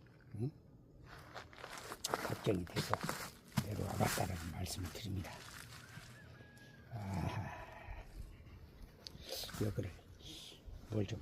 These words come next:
덮어놔야 될 것 같아요. 응? 날씨가, 음?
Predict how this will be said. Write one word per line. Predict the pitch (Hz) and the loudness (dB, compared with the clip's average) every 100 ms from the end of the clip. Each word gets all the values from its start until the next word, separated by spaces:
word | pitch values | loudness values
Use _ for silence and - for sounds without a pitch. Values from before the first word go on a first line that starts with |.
| - | -2
덮어놔야 | - - - - - | -2 8 12 12 12
될 | - | 8
것 | - - | 0 -4
같아요. | - - - - - - - 113 | -4 -8 -10 -12 -18 -16 -6 4
응? | 117 - - - - - - - - - - 101 92 82 - - - - - - - - | 4 2 -8 -18 -18 -20 -20 -20 -20 -18 -10 -2 0 0 -4 -12 -18 -18 -18 -18 -10 -2
날씨가, | 98 - 110 - - 120 - - - - | 0 4 4 6 6 6 2 -14 -16 0
음? | 107 127 | 8 8